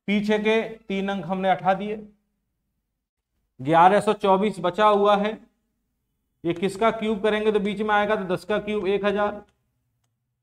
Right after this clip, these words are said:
और आपको पता है ग्यारह का क्यूब तेरह सौ इकतीस। तो आप देखेंगे दस और ग्यारह के बीच में आएगा तो छोटा वाला लेना है दस, और पीछे कितना आ जाएगा मेरे प्यारे बच्चे? चार आ जाएगा। तो आप देखेंगे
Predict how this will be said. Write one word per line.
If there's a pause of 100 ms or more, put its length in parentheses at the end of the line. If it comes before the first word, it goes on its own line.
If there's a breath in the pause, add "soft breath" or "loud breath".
(880)
और
आपको
पता
है
ग्यारह
का
क्यूब
तेरह
सौ
इकतीस। (1700)
तो
आप
देखेंगे
दस
और
ग्यारह
के
बीच
में
आएगा (200)
तो
छोटा
वाला
लेना
है
दस, (140)
और
पीछे
कितना
आ
जाएगा
मेरे
प्यारे
बच्चे?
चार
आ
जाएगा। (460)
तो
आप
देखेंगे